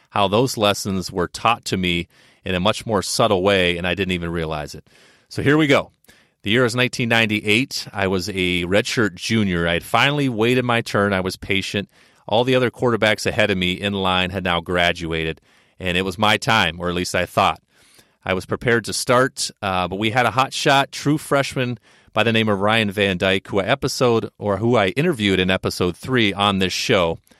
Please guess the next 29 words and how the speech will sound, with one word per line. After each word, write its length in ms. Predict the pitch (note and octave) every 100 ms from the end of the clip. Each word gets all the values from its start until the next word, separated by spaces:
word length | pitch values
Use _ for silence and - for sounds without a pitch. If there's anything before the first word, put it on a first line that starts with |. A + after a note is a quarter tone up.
| _ _ _ -
And 360 | F#2+ F#2 F2
Ryan 240 | G2+ A#2 G#2+
was 120 | F#2
very 220 | A2 G2
talented, 440 | - G2+ G#2 G#2+
and 80 | G2
the 80 | F2+
coaches 340 | G#2 G2+ F#2+
wanted 160 | G2 F#2+
to 80 | F2+
get 140 | F#2+
him 80 | F2
some 140 | -
playing 300 | E2+ G2 F#2
time 240 | F2+ F2+ E2+
as 140 | E2
well. 260 | F#2 F2+ F2
So 200 | - F#2
it's 100 | -
the 140 | G#2
opening 300 | C3+ C#3 B2
game 220 | A#2+ B2
of 60 | A2+
that 220 | A2 A2
year. 320 | G2+ A2 A#2 - _ _ A2+
I 40 |
was 140 | G#2+
gonna 160 | G#2+ F#2+
start, 420 | - - A#2+ D3+